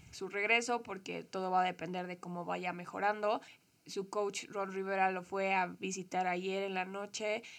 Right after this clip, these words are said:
Dijo que estaba de muy buen humor, que estaba muy optimista, que le daba las gracias a todos sus compañeros de equipo por estar al pendiente de él y que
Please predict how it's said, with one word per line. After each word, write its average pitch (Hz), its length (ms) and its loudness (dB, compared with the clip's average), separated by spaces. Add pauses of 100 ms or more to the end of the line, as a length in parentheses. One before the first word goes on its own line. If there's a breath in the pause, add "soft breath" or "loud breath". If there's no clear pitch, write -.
(140 loud breath)
Dijo 190 320 -10
que 202 80 -12
estaba 190 460 2
de 185 340 -2
muy 190 320 -4
buen 185 220 -6
humor, 208 480 2
que 196 80 -8
estaba 185 320 -6
muy 185 200 -6
optimista, 214 800 2 (300 loud breath)
que 190 240 -2
le 185 260 -2
daba 196 300 6
las 190 220 2
gracias 202 440 0
a 185 140 -2
todos 190 220 -8
sus - 180 -16
compañeros 202 720 -6 (360 loud breath)
de 214 100 0
equipo 226 640 2
por 196 160 -2
estar 190 240 2
al 190 100 2
pendiente 190 500 -6
de 208 300 -2
él 240 120 0
y 202 80 -8 (100)
que 180 600 -4